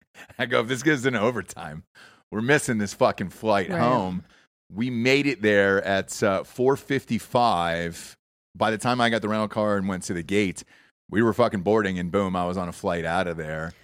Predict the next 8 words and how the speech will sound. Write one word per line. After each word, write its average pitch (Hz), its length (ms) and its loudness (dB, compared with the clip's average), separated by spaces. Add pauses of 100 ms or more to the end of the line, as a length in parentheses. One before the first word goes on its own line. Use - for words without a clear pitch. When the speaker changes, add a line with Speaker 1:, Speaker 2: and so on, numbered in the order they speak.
(180)
Speaker 2:
Conversely, 226 600 2
if 185 140 -2
you 190 180 -8
ever 175 320 0
want 202 340 -4
to 175 360 -6
just - 480 -6 (440)
leave 185 840 -2